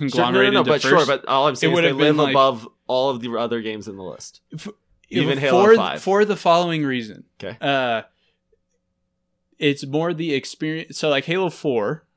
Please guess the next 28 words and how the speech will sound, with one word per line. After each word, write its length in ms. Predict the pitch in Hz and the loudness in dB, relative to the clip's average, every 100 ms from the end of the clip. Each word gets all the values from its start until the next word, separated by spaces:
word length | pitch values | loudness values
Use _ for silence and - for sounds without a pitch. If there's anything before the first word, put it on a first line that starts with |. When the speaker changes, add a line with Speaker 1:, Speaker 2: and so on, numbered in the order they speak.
| - | -16
Speaker 2:
okay, 400 | - 110 113 151 _ | -10 -6 -6 -6 _
is, 220 | - 131 | -8 -4
like, 240 | 135 127 - _ _ - 131 151 | -2 -4 -6 _ _ -20 -18 -4
above 400 | 156 131 147 151 | -2 4 4 4
five. 500 | - 127 101 113 - _ | 2 0 0 -6 -10 _
Speaker 1:
Uh-huh. 140 | 101 107 | -10 -2
Speaker 2:
It's 160 | 135 147 | -2 0
not, 380 | 139 147 - | -2 -2 -4
like, 200 | 147 135 | -4 -6
at 140 | 123 135 | -8 -12
all 280 | 143 151 180 | -8 -6 -6
competitively 720 | 156 147 156 147 139 131 131 | -4 -2 0 0 -2 -2 -4
viable, 540 | 120 120 120 113 113 - _ _ _ - | -2 -2 -2 -4 -10 -12 _ _ _ 0
but 240 | 151 127 - | 2 2 0
it 60 | |
was 160 | 139 131 | 0 0
the 80 | 127 | -4
first 280 | - 160 - | -6 -6 -6
game 180 | 160 156 | -6 -4
that 80 | |
me 140 | 135 139 | -2 -2
and 100 | 131 | -2
Brittany, 400 | 135 139 135 131 | -4 -2 -4 -4
like, 240 | 123 113 | -4 -4
really 520 | 120 120 135 147 147 135 | -8 -4 2 4 4 2
went 260 | 127 123 | -2 -8
ham-, 240 | 123 135 135 | -8 -10 -8
uh, 140 | 139 | -12